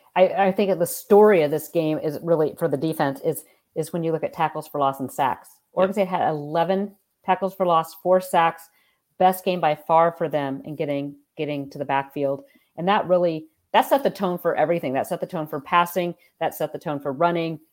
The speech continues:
Speaker 1: Um, Florida really couldn't get anything established except really that last drive that they, they drove it down the field, um, for that field goal. That was the only real even chance they moved the ball much. So,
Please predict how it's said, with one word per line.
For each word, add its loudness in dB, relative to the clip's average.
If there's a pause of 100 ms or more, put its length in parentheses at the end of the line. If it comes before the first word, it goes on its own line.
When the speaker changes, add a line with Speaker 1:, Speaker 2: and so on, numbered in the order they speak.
(200)
Speaker 1:
Um, -4 (260)
Florida 4
really 2
couldn't -4
get -2
anything -2
established 0
except 2 (240)
really 8
that 4
last 0
drive 4
that -6
they, 0
they -4
drove 2
it -2
down -2
the -6
field, 0 (420)
um, -4
for -4
that 0
field 0
goal. -2
That -2
was -8
the -4
only -6 (540)
real -2 (520)
even -6 (680)
chance -8
they -2
moved -4
the -2
ball 2
much. -4
So, 0